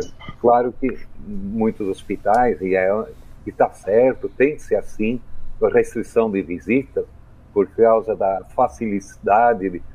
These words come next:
de disseminação, de contágio. Então, temos outras formas de manter essa presença da pastoral.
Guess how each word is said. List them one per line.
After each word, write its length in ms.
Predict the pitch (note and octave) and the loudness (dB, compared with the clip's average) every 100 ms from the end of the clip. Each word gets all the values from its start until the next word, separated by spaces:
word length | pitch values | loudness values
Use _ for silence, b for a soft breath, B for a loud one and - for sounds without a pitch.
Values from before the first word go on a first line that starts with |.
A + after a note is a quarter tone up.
| - G2+ | -8 -4
de 100 | G#2 | -2
disseminação, 1000 | A#2 - G#3+ F#3 F2 - - A#2 B2+ A2 | -2 -4 -4 -4 -6 -10 -2 0 0 -2
de 100 | F2 | -6
contágio. 600 | - F2+ A2 C3+ A2 - - - - - - - | -10 -4 0 0 -2 -8 -20 -20 -20 -20 -20 -14
Então, 380 | D3+ - G3 A#3 - - - | -14 2 2 2 -8 -20 0
temos 300 | A3+ A3 G3 | 2 4 4
outras 320 | A#3 A3+ C#3 | 4 4 0
formas 360 | - B2 A#2+ A2 | 2 2 2 -2
de 80 | A#2+ | -2
manter 360 | A#2 A2 A2+ | -2 2 4
essa 220 | A2+ - - | 4 2 -6
presença 560 | - G2+ - A3+ - | -4 0 0 0 -2
da 120 | A2 G3+ | -2 -2
pastoral. 600 | G#2+ - - G2 D2+ | -2 -2 -2 -2 -2